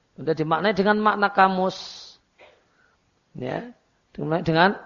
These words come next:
makna kamus, oh, itu tangan kanan Allah. Dibuka, yamin itu kan, tangan kanan, sudah, kemudian, oh, ini,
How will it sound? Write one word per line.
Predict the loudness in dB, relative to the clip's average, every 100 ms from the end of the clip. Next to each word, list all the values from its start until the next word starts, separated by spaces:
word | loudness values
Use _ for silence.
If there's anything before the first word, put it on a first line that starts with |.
| -2
makna | 0 4 2 4
kamus, | 4 6 8 8 6 2
oh, | 2 2
itu | 2
tangan | 2 2 4
kanan | 2 2
Allah. | 4 4 4 2 -2 -12 _ _
Dibuka, | -4 0 4 4 6
yamin | 4 4 2
itu | 0
kan, | 0 2
tangan | 4 2 2
kanan, | 0 0
sudah, | -2 2 2
kemudian, | 0 2 4 2 -2 -20 _ _ _ -6
oh, | -2 -2
ini, | 0 -2 -4 -6 -14